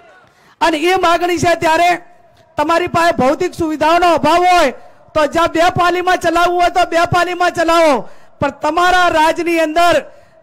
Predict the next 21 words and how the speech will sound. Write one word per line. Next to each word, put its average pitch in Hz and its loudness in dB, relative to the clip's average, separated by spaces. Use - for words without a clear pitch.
તમારા 349 2
કાયદો 339 0
અને 349 2
વ્યવસ્થાની 339 0
અંદર 330 2
જ્યારે 311 0
માસ્તર 320 0
જેવા 330 0
આચાર્યને 349 0
જો 339 -4
શરમ 320 -2
ના 320 0
આવતી 320 0
હોય, 320 2
એને 311 -2
ભય 339 0
ના 359 2
હોય, 320 2
ત્યારે 302 0
ખરેખર 320 -2
તો 359 2